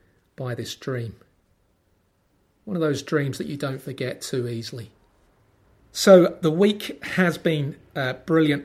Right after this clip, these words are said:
writing-wise, frustrating in that, again, from Monday I lose, you know, forty hours of writing a week again. So, uh, it's massively important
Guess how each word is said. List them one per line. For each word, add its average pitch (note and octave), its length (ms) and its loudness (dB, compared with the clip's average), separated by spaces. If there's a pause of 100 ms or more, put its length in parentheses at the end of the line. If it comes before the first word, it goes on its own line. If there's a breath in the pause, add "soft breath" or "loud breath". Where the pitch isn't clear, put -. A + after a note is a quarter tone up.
writing-wise, C#3+ 800 -2
frustrating D3+ 1080 0 (140)
in C3 260 -8
that, C3+ 300 -6
again, C#3 420 -6
from B2 340 -8
Monday C3 440 -6
I A#2 120 -6
lose, A#2+ 480 -6 (300)
you C3 80 -8
know, A#2 140 -8
forty C#3 600 -6
hours C3 300 -8
of A2 140 -10
writing B2 460 -6 (1000 soft breath)
a B2+ 60 -8
week B2 540 -8 (200)
again. C3 460 -4 (640 loud breath)
So, A#2+ 480 -4
uh, A#2 240 -4
it's - 280 -12
massively C3+ 520 -6
important B2 760 -10